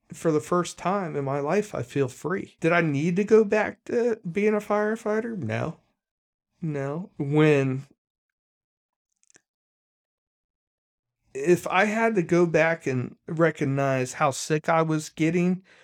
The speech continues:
I probably would have left the fire service a long time ago. Probably, maybe, eh, early two thousand ten, I probably would have left 'cause I was getting really sick. And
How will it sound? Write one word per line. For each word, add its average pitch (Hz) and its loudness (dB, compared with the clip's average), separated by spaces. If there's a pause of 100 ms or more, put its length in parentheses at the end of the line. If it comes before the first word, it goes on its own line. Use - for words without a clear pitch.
(320)
I 139 -2
probably 196 0
would 170 2
have 143 0
left 143 0
the 123 -8
fire 127 -4
service 120 -6
a 113 -8
long 117 -4
time - -12
ago. - -10 (640)
Probably, 151 0 (200)
maybe, 131 -2 (1300)
eh, - -14 (360)
early 147 2 (120)
two - -8
thousand 147 -2
ten, 170 -6 (260)
I 123 -4
probably 117 -6
would 110 -4
have 107 -6
left 113 -8 (240)
'cause 151 -4
I 156 2
was 156 -4
getting 135 2
really 113 0
sick. - -8 (720)
And 127 -4